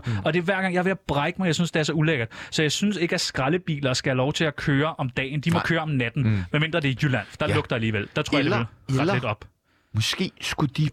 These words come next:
Speaker 1: printe nogle ordentlige dufte ud.
Speaker 2: Ja, eller måske bare, øh, smide noget, et eller andet parfume ned i de der skraldebiler.
Speaker 1: Sådan, ja, en masse Airwicks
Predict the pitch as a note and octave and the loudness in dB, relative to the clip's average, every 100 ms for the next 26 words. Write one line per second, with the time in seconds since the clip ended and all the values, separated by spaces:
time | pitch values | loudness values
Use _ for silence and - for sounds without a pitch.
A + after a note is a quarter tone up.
0 | - C3+ A#2 C3+ B2+ - E3 C#3 A#2+ - | 0 0 0 0 0 0 0 0 -2 -2
1 | B2 - A#2 F2+ - - _ _ - - | -4 -2 -4 -4 -10 -20 _ _ -20 -20
2 | - C3+ C3+ F3+ - - D#3 F#3 F#3 - | -6 0 2 0 -6 -2 2 2 2 0
3 | D#3+ D#3+ E3+ F3+ C3 D#3 D3+ D3+ C#3+ D#3+ | -2 2 2 0 -4 -6 -2 0 0 2
4 | G3 E3+ - - - E3 E3 D#3+ D3+ F#3 | 0 0 -2 0 2 4 4 4 2 2
5 | F3+ F#3 - D#3+ - F#3+ A3 G3+ D#3+ D3 | 0 0 -2 -4 -2 0 2 2 2 0
6 | B2+ - B2 C3 B2 A#2+ B2 B2+ C#3+ D3+ | 0 0 2 4 2 -2 -4 -2 -4 -4
7 | - C3+ C3+ F3+ E3 - - | -6 -2 0 2 0 -2 -6